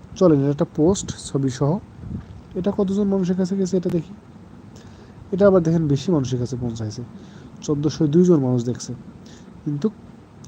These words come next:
রিঅ্যাক্ট দিছে চৌত্রিশ জন, শেয়ার করছিল তো ওখান থেকে, তো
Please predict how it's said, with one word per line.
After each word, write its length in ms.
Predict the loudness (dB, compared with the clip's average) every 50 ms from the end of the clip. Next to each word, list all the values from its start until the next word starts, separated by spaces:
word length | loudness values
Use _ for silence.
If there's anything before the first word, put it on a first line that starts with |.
| -4 0 4
রিঅ্যাক্ট 340 | 6 6 6 6 4 0 -6 -6 -6 -6 -6 -6 -6
দিছে 200 | -6 -6 -6 -6 -4
চৌত্রিশ 380 | -4 -2 -2 -2 -2 -2 -2 -2 -2
জন, 120 | -4 -4 -6 -8 -14 -20 -20 -20 -20 -20 -10 -2
শেয়ার 180 | 2 2 2 2
করছিল 240 | 0 -4 -4 -6 -8 -8 -4
তো 40 | -4 -4
ওখান 140 | -4 -4 -4 -6
থেকে, 140 | -6 -8 -8 -10 -12 -18 -20 -20 -20 -20 -20 -20 -20 -20 -20 -20 -20 -20 -20 -20 -20 -20 -20 -18 -12
তো 40 | -6